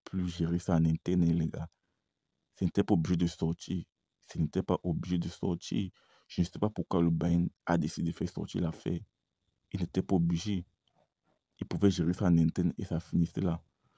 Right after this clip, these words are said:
Parce que lorsque vous faites sortir l'information, vous donnez le bâton aux journalistes de vous botter, hein, de vous fouetter,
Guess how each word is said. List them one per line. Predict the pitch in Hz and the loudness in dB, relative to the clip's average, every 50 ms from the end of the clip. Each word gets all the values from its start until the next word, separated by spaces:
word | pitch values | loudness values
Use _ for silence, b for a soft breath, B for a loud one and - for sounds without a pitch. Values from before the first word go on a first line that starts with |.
| b b b | b b b
Parce | - - 101 - | -2 -2 -2 0
que | - 127 | 2 4
lorsque | 120 143 165 - - - 135 | 4 4 4 4 2 0 0
vous | 127 131 | 0 2
faites | - - 113 | 0 -2 -4
sortir | - - - 87 82 - - 104 104 | -2 0 2 2 2 2 2 4 6
l'information, | 92 85 - - 87 85 87 - - - 98 98 - _ _ _ _ | 6 6 4 4 2 2 2 0 0 -2 -4 -4 -4 _ _ _ _
vous | - 87 98 117 139 139 | -8 -4 0 2 2 2
donnez | 113 90 101 104 | 4 4 4 6
le | 101 | 6
bâton | 90 87 80 85 - 90 - - | 4 4 2 2 0 -2 -2 0
aux | 92 98 | 0 0
journalistes | 95 95 90 85 87 87 87 92 - - 90 | 2 2 2 2 4 4 2 0 -2 -4 -2
de | 87 82 | 0 0
vous | 85 90 | 2 2
botter, | 92 90 87 85 82 - - 107 92 90 | 2 2 2 0 0 0 2 2 2 2
hein, | 98 - _ _ _ _ _ - | 0 -4 _ _ _ _ _ -2
de | - 87 | 0 0
vous | 92 98 | 0 0
fouetter, | - - - 175 - _ - 110 95 87 | -2 -4 -6 -6 -4 _ -4 -4 -4 -6